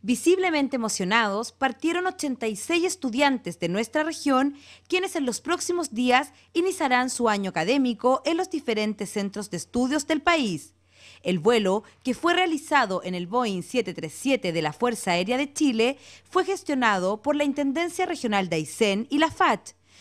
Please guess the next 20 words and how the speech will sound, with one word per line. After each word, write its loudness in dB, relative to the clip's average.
junto 0
a 4
las 0
agrupaciones -4
de -2
padres 2
y -4
apoderados 0
de 0
la 0
educación -4
superior, 0
contando 0
con -2
el 0
apoyo 0
del -2
Ministerio -2
de 0
Educación 0